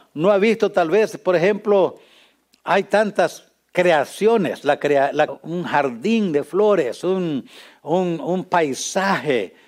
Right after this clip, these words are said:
eh, hermoso, un lago allí alrededor, un,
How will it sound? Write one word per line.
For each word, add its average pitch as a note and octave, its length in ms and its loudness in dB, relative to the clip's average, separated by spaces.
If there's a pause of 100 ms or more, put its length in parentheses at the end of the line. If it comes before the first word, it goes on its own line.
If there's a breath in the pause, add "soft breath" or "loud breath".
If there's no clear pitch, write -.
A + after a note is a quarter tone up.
(140 soft breath)
eh, D3+ 400 2
hermoso, C#3+ 840 0
un C3+ 340 -6
lago E3 520 2
allí E3+ 380 2
alrededor, C3+ 540 2
un, F#3+ 240 -4